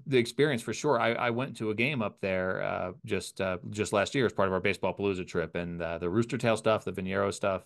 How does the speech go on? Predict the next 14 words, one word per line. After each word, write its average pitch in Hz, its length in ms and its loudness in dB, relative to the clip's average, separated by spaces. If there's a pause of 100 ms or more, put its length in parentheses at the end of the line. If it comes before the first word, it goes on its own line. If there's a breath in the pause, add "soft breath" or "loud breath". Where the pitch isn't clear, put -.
(180)
uh, 90 240 -2
was, 85 220 -6
was 85 200 -10
all 107 340 4
over 98 200 0
the, 92 360 -2
the, 87 380 -2
the 87 60 -6
stadium. 85 460 -2
And, 82 240 -10
and 82 300 -10 (580 soft breath)
I 104 140 4
have 117 200 6
a, 95 200 2